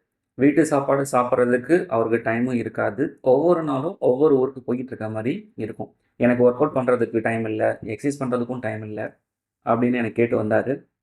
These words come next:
So, அவளுக்கு நான் டயட் சார்ட் கொடுத்து நான் ஃபாலோ பண்ணேன். So, தொண்ணூத்தி ஒரு கிலோல இருந்து ஒரு டென் கேஜி வெயிட் லாஸ் பண்ணி, இப்போ பார்த்துட்டு இருக்கிற ஃபோட்டோ after weight loss-க்கு அப்புறம். So, எவ்வளோ சேஞ்சஸ் இருக்குன்னு பாருங்க. So, உணவின் மூலமாகவே வெயிட் லாஸ் பண்ண முடியும்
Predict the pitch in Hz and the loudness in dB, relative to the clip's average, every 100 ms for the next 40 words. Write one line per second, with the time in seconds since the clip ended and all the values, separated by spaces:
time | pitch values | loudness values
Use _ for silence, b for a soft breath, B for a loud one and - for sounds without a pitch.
0 | _ _ - 139 127 135 127 123 120 120 | _ _ 0 4 4 2 0 0 2 0
1 | 127 156 139 135 120 123 113 110 107 104 | 0 -2 -2 -2 -4 -6 -6 -4 -4 -6
2 | 101 107 147 - _ _ _ _ _ - | -12 -10 -10 -12 _ _ _ _ _ -6
3 | 147 170 185 120 135 143 147 135 117 123 | 0 0 0 0 2 2 4 2 2 4
4 | 131 120 107 107 196 - _ _ - - | 4 2 -2 -2 -4 -4 _ _ -20 -4
5 | 117 113 123 135 143 139 139 113 110 120 | 0 2 4 4 4 4 4 4 2 0
6 | - 113 131 202 - _ _ _ - 120 | -2 -2 -2 -2 -8 _ _ _ -2 2
7 | 143 - - _ _ _ _ - 139 147 | 2 0 -4 _ _ _ _ 0 0 2
8 | 139 127 - 120 156 - - - 120 - | 2 0 0 2 2 0 -6 -10 -6 -2
9 | 139 - 113 117 113 - - 107 - _ | 0 2 2 2 -2 -4 -6 -6 -8 _
10 | _ _ _ - 139 131 127 151 151 139 | _ _ _ 0 2 4 4 4 4 4
11 | 139 143 117 123 120 113 107 - 151 - | 2 2 0 0 0 2 2 2 -2 -8
12 | - - - _ - 143 156 - - 107 | -20 -20 -20 _ 0 2 2 0 -4 0
13 | 127 156 156 143 139 135 131 131 160 - | 2 2 2 4 4 2 0 0 0 2
14 | 117 120 131 131 120 123 117 113 123 135 | 0 2 0 -2 -2 0 0 0 -2 -4